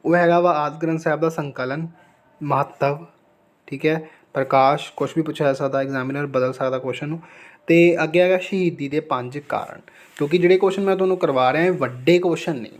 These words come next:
ਵੱਡੇ ਮਤਲਬ ਇੰਪੋਰਟੈਂਟ ਕੁਐਸਚਨ ਨੇ, ਵੱਡੇ ਉੱਤਰਾਂ ਵਾਲੇ ਨੇ, ਠੀਕ ਹੈ। ਉਸ ਤੋਂ ਬਾਅਦ ਗੁਰੂ ਅਰਜਨ ਦੇਵ ਜੀ ਦੀ ਸ਼ਹੀਦੀ ਦਾ ਮਹੱਤਵ ਕੀ ਆ, ਇਹ ਵੀ ਬੜਾ ਇੰਪੋਰਟੈਂਟ ਆ। ਮਹੱਤਵ ਤਾਂ already ਪੁੱਛਿਆ ਜਾਏਗਾ ਹੀ ਜਾਏਗਾ, ਠੀਕ ਹੈ। ਤਾਂ ਮਹੱਤਵ ਆ ਗਿਆ,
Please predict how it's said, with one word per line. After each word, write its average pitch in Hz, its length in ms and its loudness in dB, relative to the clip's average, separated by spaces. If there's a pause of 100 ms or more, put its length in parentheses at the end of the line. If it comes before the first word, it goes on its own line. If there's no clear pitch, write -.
ਵੱਡੇ 127 340 -4
ਮਤਲਬ 175 520 2
ਇੰਪੋਰਟੈਂਟ 156 520 2
ਕੁਐਸਚਨ 156 340 -6
ਨੇ, 170 100 -2
ਵੱਡੇ 156 340 -4
ਉੱਤਰਾਂ 143 340 -6
ਵਾਲੇ 117 180 -8
ਨੇ, 107 120 -16
ਠੀਕ - 140 -8
ਹੈ। 185 140 -2 (580)
ਉਸ 208 160 8
ਤੋਂ 247 220 4
ਬਾਅਦ 190 420 4 (140)
ਗੁਰੂ 214 220 4
ਅਰਜਨ 185 240 2
ਦੇਵ 202 180 0
ਜੀ 190 80 -12
ਦੀ 214 140 -2
ਸ਼ਹੀਦੀ 196 420 -4
ਦਾ 185 140 4
ਮਹੱਤਵ 170 560 -2
ਕੀ 120 180 -10
ਆ, - 60 -6 (140)
ਇਹ 147 180 0
ਵੀ 185 120 4
ਬੜਾ 180 240 2
ਇੰਪੋਰਟੈਂਟ 156 640 0
ਆ। 151 100 0
ਮਹੱਤਵ 139 520 -4
ਤਾਂ 143 260 2
already 165 220 0
ਪੁੱਛਿਆ 156 340 0
ਜਾਏਗਾ 170 360 2
ਹੀ 175 80 2
ਜਾਏਗਾ, 156 440 0 (180)
ਠੀਕ 156 160 -4
ਹੈ। 180 140 0 (460)
ਤਾਂ 156 100 2
ਮਹੱਤਵ 160 480 2
ਆ 165 120 4
ਗਿਆ, 196 280 2